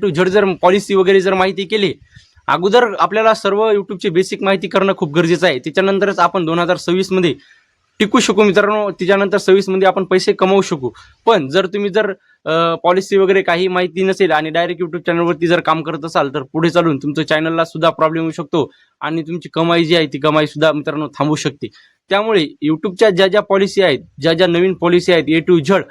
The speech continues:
रिव्ह्यूज कंटेंट असेल, कॉपीराइट स्ट्राईक असेल, क-, अ, अ, त्यानंतर कम्युनिटी गाईडलाईन स्ट्राईक असेल. मित्रांनो, आपल्या YouTube चॅनलवर जर तीन कम्युनिटी गाईडलाईन स्ट्राईक आल्या,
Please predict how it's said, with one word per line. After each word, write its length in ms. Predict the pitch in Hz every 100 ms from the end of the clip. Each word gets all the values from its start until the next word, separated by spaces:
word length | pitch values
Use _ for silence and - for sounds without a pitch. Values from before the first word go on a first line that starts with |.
| - _ -
रिव्ह्यूज 280 | 165 180 -
कंटेंट 440 | 175 160 170 170
असेल, 340 | 165 170 170 160
कॉपीराइट 380 | 160 156 165 165
स्ट्राईक 320 | - 165 160
असेल, 320 | 160 165 160 151
क-, 60 | 160
अ, 340 | 151 143 139 - - - -
अ, 180 | 143 147
त्यानंतर 360 | 143 165 170 170
कम्युनिटी 480 | 170 175 202 202
गाईडलाईन 360 | 190 190 190 196
स्ट्राईक 320 | 185 180 175
असेल. 300 | 175 175 170
मित्रांनो, 400 | 160 160 185 190
आपल्या 220 | 180 185
YouTube 220 | 185 165 170
चॅनलवर 240 | 180 185
जर 200 | 180 180
तीन 220 | 185 185
कम्युनिटी 320 | 185 180 170
गाईडलाईन 320 | 170 180 180 180
स्ट्राईक 300 | 175 180 180
आल्या, 180 | 175